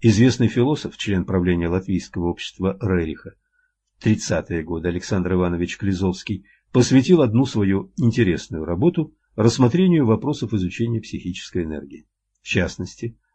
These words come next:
он приводит слова космического учителя из Агни-йоги.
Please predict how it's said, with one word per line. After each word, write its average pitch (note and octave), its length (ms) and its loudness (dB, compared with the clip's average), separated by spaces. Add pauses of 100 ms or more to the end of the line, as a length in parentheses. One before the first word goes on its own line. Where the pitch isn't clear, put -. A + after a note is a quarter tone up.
(100)
он D3 220 4
приводит A2 380 0
слова F2 340 -4
космического F2 680 -8
учителя G#2+ 460 -4
из G#2+ 340 -6
Агни-йоги. E2+ 960 -6